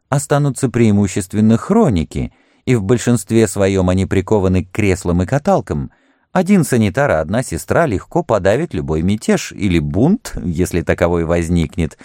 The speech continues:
Вам не кажется? Она не отвечает,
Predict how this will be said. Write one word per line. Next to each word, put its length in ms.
Вам 360
не 80
кажется? 460
Она 280
не 140
отвечает, 1080